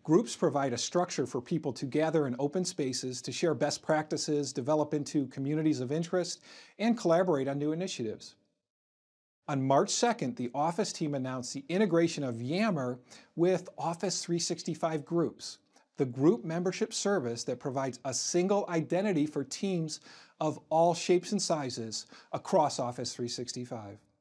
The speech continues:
Now, when you create a new group in Yammer, it will automatically be part of the Office three sixty-five Groups service,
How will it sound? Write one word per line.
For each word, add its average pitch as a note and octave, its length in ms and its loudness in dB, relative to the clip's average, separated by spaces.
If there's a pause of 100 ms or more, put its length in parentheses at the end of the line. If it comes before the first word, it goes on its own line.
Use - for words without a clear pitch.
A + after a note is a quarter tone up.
(640)
Now, D3+ 600 2
when C#3 160 -2
you C3+ 100 0
create D3+ 280 2
a C3 60 2
new C#3+ 240 4
group E3+ 280 4
in C3 120 0
Yammer, D#3 640 0
it D#3 80 0
will D3+ 280 0
automatically F3+ 680 0
be F3+ 160 -2
part G#3 480 0
of C#3 280 0
the D3+ 280 0
Office D#3 340 -2
three E3+ 220 0
sixty-five E3 640 -2
Groups D3+ 520 0
service, G3 680 -2